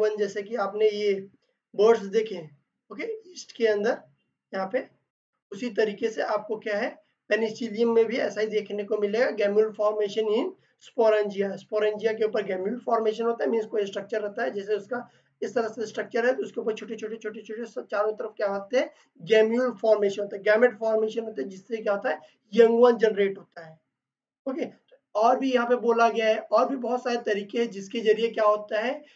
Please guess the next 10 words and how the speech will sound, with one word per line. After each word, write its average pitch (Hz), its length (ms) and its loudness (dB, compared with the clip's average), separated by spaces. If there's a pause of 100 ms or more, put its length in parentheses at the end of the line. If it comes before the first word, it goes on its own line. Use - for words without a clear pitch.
(140)
कि 277 440 0 (460)
आपको 214 300 -6
पता 254 340 2
भी 247 120 0
होगा 233 180 2
इसके 220 240 0
जरिए 214 320 0
क्या 220 160 0
होता 214 180 -2
है, 262 120 2